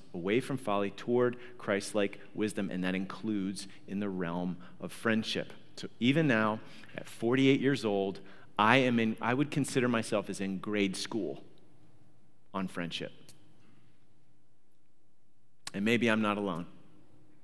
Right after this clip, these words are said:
here. So we all need to heed Proverbs three, which is a key verse in the book, in relation to friendship and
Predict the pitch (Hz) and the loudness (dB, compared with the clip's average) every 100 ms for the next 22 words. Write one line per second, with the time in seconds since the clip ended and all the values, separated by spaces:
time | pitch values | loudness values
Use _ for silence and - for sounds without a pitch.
0 | - - 73 - - - - - - - | -10 -6 -6 -6 -14 -16 -16 -16 -16 -16
1 | - - 123 127 123 147 156 139 120 120 | -14 -2 2 4 6 8 8 8 6 4
2 | 110 - - 151 131 98 98 113 - - | 0 -2 -2 2 4 4 2 -2 -6 -12
3 | - - - 113 101 92 - - - 190 | -12 -2 4 4 4 -2 -6 -8 0 8
4 | 208 131 110 95 90 92 - 120 123 104 | 10 10 6 0 -6 -8 -2 2 4 4
5 | 104 110 - - 98 107 104 87 95 - | 2 0 -6 -4 -2 -2 -2 0 0 -2
6 | - - - 113 117 135 139 123 123 123 | -8 -12 -6 2 6 8 8 8 8 6
7 | 127 113 - 123 120 117 117 117 - 104 | 2 0 0 0 0 0 2 2 2 0
8 | - 101 104 101 | 0 -2 0 0